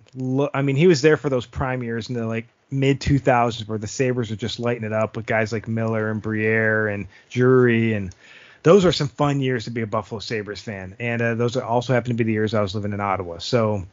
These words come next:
we really hated each other at that time, and it just made that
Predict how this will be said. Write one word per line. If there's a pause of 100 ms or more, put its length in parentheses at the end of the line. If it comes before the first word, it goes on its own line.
(260)
we
really
hated
each
other
at
that
time,
and
it
just
made
that